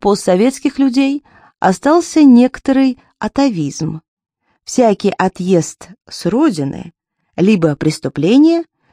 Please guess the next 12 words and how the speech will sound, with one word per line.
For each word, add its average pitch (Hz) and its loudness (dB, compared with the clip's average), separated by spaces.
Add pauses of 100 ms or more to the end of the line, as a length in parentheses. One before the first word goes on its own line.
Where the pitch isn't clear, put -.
(180)
либо 226 2
бегство 151 -4
с - -12
поля 202 -2
боя. 139 -6 (240)
И 165 -4
еще 175 -2
один 151 -2
миф, 214 -2
который 151 -4
интересно 151 -4
разобрать. 151 -8